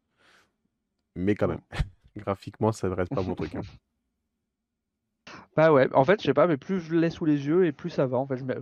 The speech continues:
Speaker 2: je sais pas, je m'habitue au truc, quoi,
Speaker 1: Mm, mm,
Speaker 2: je
Speaker 1: mm.
Speaker 2: parce que c'est pas moche, hein, c'est vraiment, après, c'est vraiment un style graphique, quoi.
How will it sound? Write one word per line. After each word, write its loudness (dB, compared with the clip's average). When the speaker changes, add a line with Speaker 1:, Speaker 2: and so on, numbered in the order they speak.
Speaker 2:
je -20
sais -20
pas, -2
je -6
m'habitue -4
au 0
truc, -6
quoi, -2
Speaker 1:
Mm, -2
mm, -
Speaker 2:
je -4
Speaker 1:
mm. -14
Speaker 2:
parce -10
que -2
c'est 4
pas 4
moche, 2
hein, 2
c'est -4
vraiment, 2
après, 0
c'est -4
vraiment 0
un 0
style -6
graphique, -4
quoi. -10